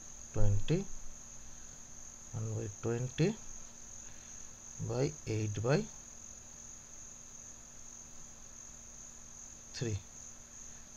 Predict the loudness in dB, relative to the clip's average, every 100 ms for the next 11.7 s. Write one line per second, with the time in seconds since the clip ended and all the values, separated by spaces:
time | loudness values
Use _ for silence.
0 | -8 -2 0 2 2 6 6 6 0 -6
1 | 0 2 2 4 6 6 4 -2 -12 -12
2 | -12 -12 -12 -12 -14 -14 -14 -12 -10 -2
3 | 0 0 -2 0 0 0 -8 -14 -14 -14
4 | -14 -14 -14 -14 -14 -14 -14 -14 -14 -14
5 | -14 -12 -12 -14 -14 -12 -4 0 0 0
6 | 0 0 -4 -4 -2 0 2 2 0 -4
7 | -14 -14 -14 -14 -14 -12 -12 -12 -12 -14
8 | -12 -8 -8 -8 -10 -10 -12 -12 -14 -14
9 | -14 -14 -12 -12 -12 -14 -14 -14 -14 -14
10 | -14 -14 -14 -14 -12 -12 -12 -14 -12 -12
11 | -8 -4 0 2 4 4 2